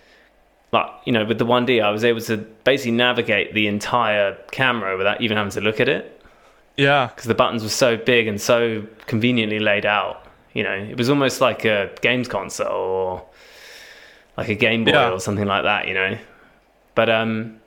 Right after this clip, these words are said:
Speaker 1: yeah, so I shot on the
Speaker 2: <laughs>
Speaker 1: one D C for, like, two or three years.
Speaker 2: Mm-hmm.
Speaker 1: Um, and it was an absolute tank. It, it was just, you know, the dream camera, but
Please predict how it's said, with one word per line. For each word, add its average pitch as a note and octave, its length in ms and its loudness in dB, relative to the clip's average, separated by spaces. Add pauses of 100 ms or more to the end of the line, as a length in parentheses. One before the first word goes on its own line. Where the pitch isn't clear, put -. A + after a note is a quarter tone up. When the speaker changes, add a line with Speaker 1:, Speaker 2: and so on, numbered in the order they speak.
(640)
Speaker 1:
yeah, C3+ 220 4
so - 140 2
I - 80 8
shot E3 100 2
on C#3 80 -2
the - 60 4
Speaker 2:
<laughs> C3+ 80 4
Speaker 1:
one B2+ 80 0
D A#2+ 120 0
C A2+ 420 0
for, A2 220 -4
like, - 460 -2 (260)
two C3 200 0
or B2+ 60 -2
three B2 280 0
years. C3 500 -2 (720)
Speaker 2:
Mm-hmm. D3 60 0
Speaker 1:
Um, G#2+ 680 0 (960)
and A2+ 120 2
it G#2 40 -2
was A2 140 -2
an B2+ 60 0
absolute A2 400 -2
tank. G#2+ 460 -4
It, - 360 -4 (1400)
it G#2 140 0
was G2+ 320 -6
just, - 280 -4 (160)
you A#2 100 -2
know, G2+ 240 -2 (240)
the B2 120 -2
dream B2 380 0
camera, A2 400 -2
but G#2 360 -2